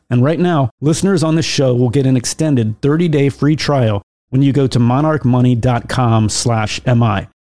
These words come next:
That's M O N A R C H M O N E Y dot com slash M I for your extended thirty-day free trial.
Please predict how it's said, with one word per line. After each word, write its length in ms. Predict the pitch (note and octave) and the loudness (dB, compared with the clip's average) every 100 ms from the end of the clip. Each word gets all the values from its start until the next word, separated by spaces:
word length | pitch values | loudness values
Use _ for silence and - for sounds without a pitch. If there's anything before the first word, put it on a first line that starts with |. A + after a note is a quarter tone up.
| _ - | _ -6
That's 220 | B2 - - | -4 -4 -2
M 180 | E3+ F3+ | 0 0
O 220 | E3 D#3+ | 2 0
N 460 | D3 C#3 C3 B2+ - | 0 0 2 0 -2
A 200 | B2+ D#3+ | -2 0
R 260 | C#3+ C3+ B2+ | 0 0 0
C 380 | - E3+ F#3+ - | 0 0 0 0
H 420 | C3+ C3 - - - | -2 -2 -4 -8 -4
M 200 | D3+ F#3 | -2 0
O 240 | D#3 D#3 D#3 D3 | 2 2 0 0
N 280 | C#3+ D3+ | 0 0
E 140 | D3+ D3+ | 2 2
Y 300 | B2 A2 A2 | 2 0 -2
dot 340 | G#2+ C3 B2 | 0 0 -2
com 320 | - A#2+ A2+ A2 _ _ | -2 2 2 -2 _ _
slash 540 | - - B2+ C#3 C#3 - | -6 -2 0 0 -2 -2
M 160 | D#3 C3+ | 0 2
I 180 | A#2 | 0
for 140 | G#2+ C3 | 0 0
your 160 | B2+ | 0
extended 560 | B2+ - F3+ D#3+ A2+ G#2+ _ - | -2 -4 -2 0 -2 -4 _ -2
thirty-day 540 | D3 E3+ C#3+ B2 A#2+ | 0 2 2 2 0
free 360 | - C3+ C3 A#2+ | -2 0 0 0
trial. 480 | - B2 G#2 G#2 | -2 -2 -2 -6